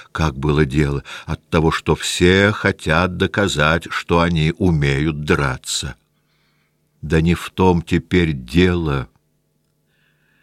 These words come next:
И какие искусные манёвры предлагают мне все эти.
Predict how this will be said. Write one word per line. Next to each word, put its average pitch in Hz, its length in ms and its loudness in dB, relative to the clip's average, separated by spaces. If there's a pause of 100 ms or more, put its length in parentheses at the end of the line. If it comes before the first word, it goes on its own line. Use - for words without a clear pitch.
(460)
И 92 80 2
какие 95 500 4
искусные 85 560 2
манёвры 107 720 4 (480)
предлагают 85 720 2
мне 71 300 -2
все - 260 -4
эти. 67 560 -4